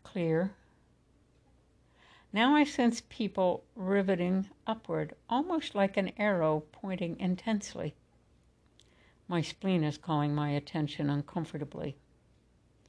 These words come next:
Man's inhumanity to man. Now my left parietal lobe area. Canada?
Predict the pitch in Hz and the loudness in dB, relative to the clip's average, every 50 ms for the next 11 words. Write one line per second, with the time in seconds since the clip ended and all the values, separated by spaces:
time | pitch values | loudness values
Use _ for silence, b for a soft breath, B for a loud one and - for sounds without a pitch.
0 | b b b b b b b b - 175 170 170 170 160 156 - 180 175 175 160 | b b b b b b b b -8 -4 -2 0 0 -2 -2 -2 0 0 0 0
1 | - 185 175 165 165 165 165 165 160 160 180 170 156 - - 175 165 151 151 156 | 0 0 0 2 0 0 0 -2 -2 -4 -8 -10 -10 -10 -10 -8 -6 -6 -4 -4
2 | 165 180 170 160 - _ _ _ _ _ _ _ _ _ _ _ _ _ _ _ | -6 -6 -8 -8 -10 _ _ _ _ _ _ _ _ _ _ _ _ _ _ _
3 | _ _ _ _ _ _ _ _ _ _ _ _ _ _ _ _ _ _ _ _ | _ _ _ _ _ _ _ _ _ _ _ _ _ _ _ _ _ _ _ _
4 | _ _ _ _ b b b b b b b b b b - 185 180 175 180 185 | _ _ _ _ b b b b b b b b b b 0 0 2 2 2 0
5 | - - 180 170 165 156 160 160 156 - - _ _ - 175 165 160 160 165 165 | -2 0 0 2 2 4 4 2 0 0 -4 _ _ -6 -2 0 2 4 4 4
6 | 170 165 170 160 151 156 160 156 156 147 165 156 151 151 156 156 156 156 160 156 | 4 2 2 0 2 2 2 2 2 2 0 0 0 2 2 2 2 2 0 -2
7 | - - _ _ _ _ _ _ _ _ _ _ _ _ _ _ _ _ _ _ | -4 -10 _ _ _ _ _ _ _ _ _ _ _ _ _ _ _ _ _ _
8 | _ _ _ _ _ _ _ _ _ _ _ _ _ _ _ _ _ _ _ _ | _ _ _ _ _ _ _ _ _ _ _ _ _ _ _ _ _ _ _ _
9 | _ _ _ _ _ _ - - 151 147 165 190 202 262 254 | _ _ _ _ _ _ -8 -4 -4 -2 -2 -2 -2 -4 -6